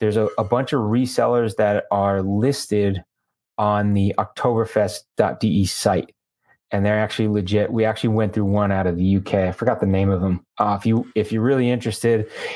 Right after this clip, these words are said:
and you want those details, D M us from Instagram,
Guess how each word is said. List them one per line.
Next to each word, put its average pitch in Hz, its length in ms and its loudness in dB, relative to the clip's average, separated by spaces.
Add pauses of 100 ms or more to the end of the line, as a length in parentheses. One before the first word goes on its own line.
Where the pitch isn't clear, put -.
(120)
and 107 140 0
you 107 80 2
want 120 200 0
those 120 180 0
details, 127 480 0
D 110 180 0
M 110 300 0 (180)
us - 420 -2 (160)
from 101 240 0
Instagram, 147 540 -2